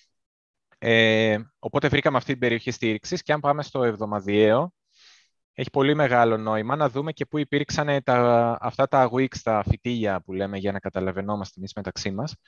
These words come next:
Ε, που εδώ βλέπουμε ότι πολλές φορές αυ-, εδώ τα τρία εξακόσια, τρεις εξακόσιες σαράντα περίπου μονάδες χρησιμοποιήθηκαν πολλές φορές σαν αντίσταση,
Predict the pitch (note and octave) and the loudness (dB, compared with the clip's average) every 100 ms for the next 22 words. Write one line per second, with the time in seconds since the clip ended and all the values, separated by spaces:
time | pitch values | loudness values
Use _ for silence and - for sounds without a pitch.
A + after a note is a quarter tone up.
0 | _ - - _ _ _ _ _ - A#2+ | _ -20 -20 _ _ _ _ _ 0 2
1 | A#2+ A#2+ A#2+ A#2 - _ _ _ _ C3 | 4 4 4 0 -6 _ _ _ _ 0
2 | B2 D3 B2+ C#3 C#3+ D3 C3 C3+ C3 C#3+ | 4 4 4 0 2 -2 -4 -2 2 0
3 | - C3+ C#3 C3 - _ _ _ _ _ | 0 -2 -2 -6 -14 _ _ _ _ _
4 | A#2 C3 B2+ A#2 B2 B2+ C3 - - A2 | -2 0 0 -2 0 2 2 2 -6 -8
5 | - A#2+ - B2+ B2 - - A#2 - B2 | -4 -4 -2 -2 -2 -4 -4 -4 0 -2
6 | - A#2 - G#2+ A2 A#2 G#2 G#2 G#2 G2 | -2 -6 -2 2 4 4 2 -2 -4 -6
7 | G2+ G2+ G#2+ F#2+ F2 - - A2 A#2 A#2+ | -6 0 2 2 -4 -8 -14 -8 -4 -2
8 | B2+ A#2 A#2 B2+ A#2+ B2 A#2+ A#2+ A#2 F#2 | -2 0 2 2 0 0 0 0 -2 -2
9 | G2 - F#2+ B2+ F3 | -6 -6 -4 -4 -4